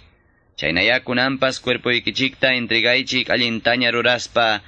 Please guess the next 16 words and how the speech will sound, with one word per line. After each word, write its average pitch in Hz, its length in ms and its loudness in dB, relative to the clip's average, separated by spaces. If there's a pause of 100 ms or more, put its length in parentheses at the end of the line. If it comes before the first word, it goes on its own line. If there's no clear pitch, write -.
(220)
Diosllapaqña 113 960 0
kawsanaykichikpaq. 101 1080 -2 (1700)
Qamkunapi 127 640 0
hucharaq 135 480 2
munaychakuptinqa, 120 1200 0 (360)
librem 131 480 0
karqankichik 127 880 0
allin 127 240 0
ruraykuna 120 640 0
ruraymanta. 95 880 -2 (560)
Huchapa 110 400 0
munaychakusqan 120 880 0
vidaykichikqa 117 1000 0 (320)
manam 110 420 0
allinnikipaqchu 117 960 -2
karqa. 80 480 -2